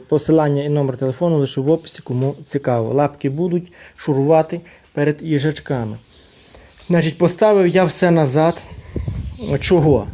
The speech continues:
Нема декількох трубок. Я вже розібрався, де подача. Подача зверху. Тут я на штуцер його накрутив, того шланга. Він тут такий твердий, армірований. І плюс з двох сторін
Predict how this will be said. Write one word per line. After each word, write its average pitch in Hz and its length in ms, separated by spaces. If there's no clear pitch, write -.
Нема 156 420
декількох 185 600
трубок. 127 420
Я 165 80
вже 175 140
розібрався, 160 500
де 147 140
подача. 156 560
Подача 156 460
зверху. 165 500
Тут 185 220
я 160 120
на 151 120
штуцер 151 420
його 135 220
накрутив, 156 800
того 175 240
шланга. 180 540
Він 151 80
тут 147 140
такий 156 260
твердий, 151 500
армірований. 165 720
І 170 500
плюс 175 440
з 143 120
двох 147 160
сторін 165 340